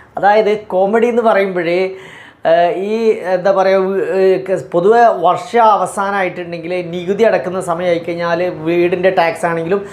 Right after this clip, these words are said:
അതൊക്കെ അവരിങ്ങനെ വിളിച്ചുകൊണ്ടിരിക്കും അല്ലേ? അത്തരത്തിൽ വിളിച്ചുകൊണ്ടിരുന്നപ്പോൾ ഒരാളെ ഡ-, ഇങ്ങനെ വിളിച്ചുകൊണ്ടിരിക്കുകയാണ്. അതായത് പഞ്ചായത്തിൽ നിന്ന് വിളിക്കും, ടാക്സ് അടക്കണം, ആ, പിന്നെ ടാക്സ് അടച്ചിട്ട് അടച്ച്, അടക്കണം, അപ്പോൾ ഇത്രയാണ് ടാക്സ്. അപ്പോൾ അയാൾ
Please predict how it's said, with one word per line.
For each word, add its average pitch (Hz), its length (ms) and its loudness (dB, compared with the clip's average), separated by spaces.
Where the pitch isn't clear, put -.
അതൊക്കെ 208 200 2
അവരിങ്ങനെ 233 420 2
വിളിച്ചുകൊണ്ടിരിക്കും 226 840 0
അല്ലേ? 208 140 2
അത്തരത്തിൽ 311 420 2
വിളിച്ചുകൊണ്ടിരുന്നപ്പോൾ 269 800 2
ഒരാളെ 240 720 4
ഡ-, 202 40 -2
ഇങ്ങനെ 214 460 -4
വിളിച്ചുകൊണ്ടിരിക്കുകയാണ്. 185 800 0
അതായത് 202 840 2
പഞ്ചായത്തിൽ 190 380 2
നിന്ന് 180 120 -6
വിളിക്കും, 156 360 -6
ടാക്സ് 151 300 -2
അടക്കണം, 147 520 -2
ആ, 143 420 -2
പിന്നെ 143 280 -2
ടാക്സ് 143 300 -2
അടച്ചിട്ട് 147 340 -4
അടച്ച്, - 400 -4
അടക്കണം, 143 520 -2
അപ്പോൾ 139 120 0
ഇത്രയാണ് 151 480 0
ടാക്സ്. 151 300 0
അപ്പോൾ 196 220 0
അയാൾ 233 280 4